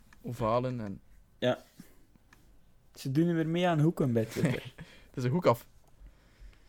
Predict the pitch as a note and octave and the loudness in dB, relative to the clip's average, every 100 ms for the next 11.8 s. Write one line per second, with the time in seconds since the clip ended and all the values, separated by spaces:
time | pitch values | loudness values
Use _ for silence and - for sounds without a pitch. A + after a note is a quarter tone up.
0 | - - - - - F#3+ G#3+ F#3+ A#2 C3+ | -20 -20 -20 -20 -16 -6 -4 -2 2 4
1 | B2+ A#2 - G#2+ - - A#2 B2 A#2+ A#2 | 6 4 0 -12 -12 -2 4 4 4 -2
2 | - - - - - - - - A#2+ C3 | -14 -20 -20 -20 -20 -20 -16 -4 4 4
3 | C3+ C3 B2+ A#2 B2+ C#3 E3 F3 D#3 D3 | 6 4 2 2 4 2 2 -2 0 0
4 | C#3+ - D3 E3+ F#3+ F#3 - G3+ G#3 - | 0 0 0 2 0 0 0 2 0 -4
5 | - - B2 A#2+ - - - C3+ C#3 - | -12 0 2 2 -4 -6 -2 0 -2 -8
6 | B2 C#3+ D3 C3+ B2+ - C3 B2 A#2 A2+ | 0 0 0 0 0 0 -2 0 0 -4
7 | A#2 - - - - - B2+ - B2+ C#3+ | -6 -10 -20 -20 -14 -2 -2 0 0 0
8 | D3 D3 C#3 C3 B2 B2+ A#2+ A2+ A2+ C#3 | 0 0 2 2 0 0 0 0 2 2
9 | E3 - - F3+ - - - - - - | 2 -6 -4 -6 -4 -12 -12 -16 -20 -20
10 | - - - - C3+ D#3 D3+ D3+ D3 D3 | -20 -20 -16 -2 0 2 2 0 2 0
11 | D3+ - - - C3+ C3+ C3 B2+ | -2 -6 -20 -2 -2 0 0 0